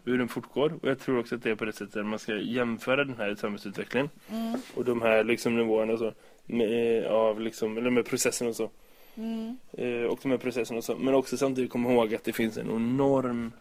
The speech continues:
Speaker 1: liksom, ojämlikhet åt andra hållet fortfarande. Som inte alls på något sätt är över.
Speaker 2: Åh,
Speaker 1: Jag läste
Speaker 2: nej.
Speaker 1: senast i, för jag fick en bok skickad till mig för, eh, några dagar sedan så.
Speaker 2: Ja.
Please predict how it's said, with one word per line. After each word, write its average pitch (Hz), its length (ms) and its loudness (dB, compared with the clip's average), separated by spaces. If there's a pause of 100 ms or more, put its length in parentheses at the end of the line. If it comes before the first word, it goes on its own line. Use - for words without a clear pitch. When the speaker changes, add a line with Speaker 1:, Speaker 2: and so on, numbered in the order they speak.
(140)
Speaker 1:
liksom, 113 520 -4 (260)
ojämlikhet 107 800 -2
åt 104 120 -6
andra 104 360 -4
hållet 101 380 -6
fortfarande. 101 480 -4 (300)
Som 127 120 -2
inte 117 160 2
alls 107 120 0
på - 120 -4
något 110 280 -2
sätt - 240 -6
är 104 120 -2
över. 101 300 -2 (280)
Speaker 2:
Åh, 339 320 10
Speaker 1:
Jag 294 80 6
läste - 180 8
Speaker 2:
nej. - 100 6
Speaker 1:
senast 117 480 0
i, 120 960 4
för 131 180 4 (600)
jag - 100 2
fick 147 160 0
en 143 80 4
bok 160 240 0
skickad 147 300 0
till 120 120 2
mig 113 160 0
för, 110 920 0
eh, 110 60 -4
några 113 140 -2
dagar 110 100 -2
sedan 113 140 -8
så. - 120 -12 (140)
Speaker 2:
Ja. 208 260 2